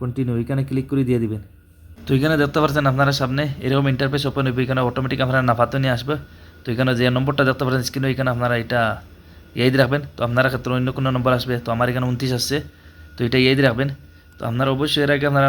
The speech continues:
নাফাত অ্যাপটা ডাউনলোড করে নেবেন, ডাউনলোড করে নাফাত অ্যাপে আপনারা log in, log in হয়ে থাকবেন। তো নিচে দেখতে পারেন ওপেন নাফাত অ্যাপ, এখানে ক্লিক করে দিয়ে দিবেন। তো এখানে ক্লিক করার বাদে এরকম ইন্টারফেস ওপেন হইব, এখানে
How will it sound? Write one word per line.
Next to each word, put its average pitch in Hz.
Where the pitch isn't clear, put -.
নাফাত 131
অ্যাপটা 131
ডাউনলোড 127
করে 135
নেবেন, 127
ডাউনলোড 120
করে 127
নাফাত 117
অ্যাপে 127
আপনারা 120
log 113
in, 120
log 113
in 127
হয়ে 120
থাকবেন। 117
তো -
নিচে 117
দেখতে 127
পারেন 135
ওপেন 143
নাফাত 131
অ্যাপ, 120
এখানে 131
ক্লিক 131
করে 143
দিয়ে 127
দিবেন। 151
তো -
এখানে 156
ক্লিক 160
করার 156
বাদে 139
এরকম 143
ইন্টারফেস 139
ওপেন 131
হইব, 123
এখানে 131